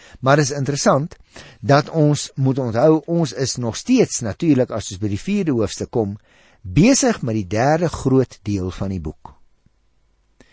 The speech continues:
Wat die langste is. Dit gaan oor kindskap van God. Ons identiteit as kinders van die Here. En dit strek van hoofstuk twee vers agtien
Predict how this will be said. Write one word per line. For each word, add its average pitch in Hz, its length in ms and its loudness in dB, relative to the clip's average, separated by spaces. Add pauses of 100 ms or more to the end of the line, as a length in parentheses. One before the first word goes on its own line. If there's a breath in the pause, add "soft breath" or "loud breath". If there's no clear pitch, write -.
(360 soft breath)
Wat 123 160 2
die 160 80 4
langste 160 540 0
is. - 260 -16 (400)
Dit 120 180 -4
gaan 202 240 4
oor 156 220 2
kindskap 165 720 0 (640)
van 95 260 -6
God. - 420 -8 (540)
Ons 147 340 0
identiteit 165 1080 2 (480)
as 123 160 -2
kinders 127 320 -2
van 104 160 -2
die 92 80 -4
Here. 64 240 -10 (320 soft breath)
En 135 160 0
dit 127 100 -4
strek - 380 0
van 196 240 0
hoofstuk 156 320 -2
twee 165 320 2
vers 104 240 -4
agtien 107 460 -4